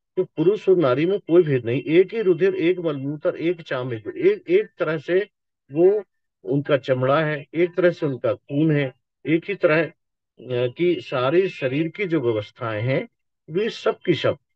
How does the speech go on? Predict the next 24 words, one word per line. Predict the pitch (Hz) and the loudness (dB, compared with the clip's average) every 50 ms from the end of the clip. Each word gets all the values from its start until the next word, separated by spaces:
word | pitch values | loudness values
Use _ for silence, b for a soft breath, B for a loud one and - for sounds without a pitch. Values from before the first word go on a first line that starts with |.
| _ _ _ _ _ _ - | _ _ _ _ _ _ 2
एक | 160 180 196 185 - | 4 4 4 4 2
ही | 208 196 | -6 0
तरह | - - 127 123 117 | 4 4 4 4 2
की, | 101 _ _ _ _ - 123 - _ - 123 | -2 _ _ _ _ -20 -20 -20 _ -20 -20
की | _ _ _ - 147 139 | _ _ _ -6 -2 0
है, | 127 165 196 220 | 2 2 2 0
सभी | 190 - - 156 151 175 175 143 151 127 | -2 -2 -2 0 2 2 0 0 -2 -2
में | 147 160 165 - | 0 0 0 2
एक | 143 170 190 185 _ _ _ _ _ _ _ _ - | 4 4 2 2 _ _ _ _ _ _ _ _ -6
तरह | 139 123 123 | -4 -4 -4
की | - - 190 | -4 -6 -8
क्रियाएं | - - 127 120 123 120 120 117 | -6 -6 -2 0 2 2 2 0
होती | 110 110 107 101 117 120 | -2 -4 -6 -6 -6 -4
हैं। | 120 143 170 233 _ _ _ _ _ _ _ _ _ - | -2 -2 -2 -4 _ _ _ _ _ _ _ _ _ 2
"एक | 143 180 202 180 180 | 4 4 4 4 0
बूंद | 160 147 165 175 170 - | 0 2 2 2 4 4
ते | 180 175 | 4 4
सृष्टि | 160 - - 165 165 - - 127 | 4 2 -2 -4 -4 -4 -4 -4
रची | 120 110 - 135 165 | -4 -4 -2 -2 0
है, | 185 190 180 | 2 2 0
कौन | - - 160 170 170 143 | 0 0 0 0 2 2
बामन | 120 113 107 113 117 113 | 0 -2 -2 -2 -6 -6
को | 104 - 98 92 | -6 -8 -10 -10
सूदा।" | - - 95 92 92 - | -10 -12 -12 -10 -10 -10